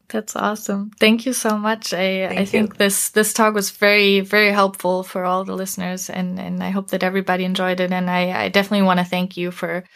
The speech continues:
Speaker 1: for taking the time and, and sharing all this with us.
Speaker 2: I'm happy to be here.
Speaker 1: <laughs>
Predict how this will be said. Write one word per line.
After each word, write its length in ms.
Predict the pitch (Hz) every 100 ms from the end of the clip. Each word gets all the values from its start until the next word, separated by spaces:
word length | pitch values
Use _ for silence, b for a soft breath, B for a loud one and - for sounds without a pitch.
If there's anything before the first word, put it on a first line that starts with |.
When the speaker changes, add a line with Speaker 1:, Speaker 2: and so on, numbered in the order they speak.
| b b _
Speaker 1:
for 160 | 202
taking 440 | 202 208 202 196 196
the 100 | 180
time 460 | - 190 185 180
and, 240 | 175 180 175
and 180 | 180
sharing 720 | - - 180 180 180 180 180 -
all 240 | 185 180
this 440 | 185 185 - - - _
with 220 | 185 180
us. 380 | 156 185 - - - _ _ _ _ _ _ -
Speaker 2:
I'm 140 | 156 165
happy 240 | 156 175
to 80 | 196
be 140 | 226
here. 260 | 220 -
Speaker 1:
<laughs> 60 | -